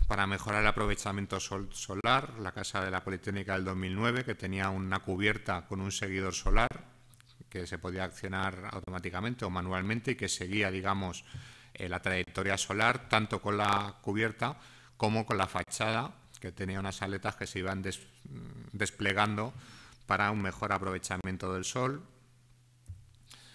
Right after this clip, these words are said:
Eh, algunas soluciones han sido innovadoras en cuanto que incorporan, por ejemplo, sistemas de concentración, eh,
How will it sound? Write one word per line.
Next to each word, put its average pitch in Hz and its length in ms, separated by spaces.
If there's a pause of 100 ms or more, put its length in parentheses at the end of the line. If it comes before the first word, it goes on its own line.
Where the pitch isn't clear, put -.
(680)
Eh, 104 400
algunas 120 440
soluciones 113 1080 (240)
han 104 120
sido 101 340
innovadoras 98 1040
en 95 180
cuanto 92 400
que 95 140
incorporan, 98 500
por 98 120
ejemplo, 101 340
sistemas 101 500
de 98 120
concentración, 95 1000 (600)
eh, 90 1040